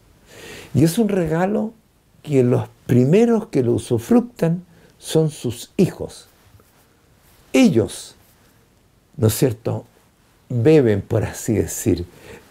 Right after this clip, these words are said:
de la relación que ustedes, de la forma de, de trato que existe entre ustedes, ¿ah? Queremos dejarle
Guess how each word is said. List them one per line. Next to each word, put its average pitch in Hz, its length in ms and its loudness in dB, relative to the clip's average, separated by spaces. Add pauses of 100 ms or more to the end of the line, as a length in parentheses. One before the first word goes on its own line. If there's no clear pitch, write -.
(200)
de 104 160 2
la 92 100 -4
relación 87 540 -6
que - 120 -16
ustedes, 82 460 -4
de 87 80 0
la 85 140 -4
forma 87 380 -2
de, 78 220 -6 (440)
de 101 180 -2
trato 98 460 -2
que 80 120 -8
existe - 600 -8
entre - 240 -14
ustedes, - 680 -14 (420)
¿ah? - 120 -6 (1400)
Queremos 95 400 -2
dejarle 78 600 -8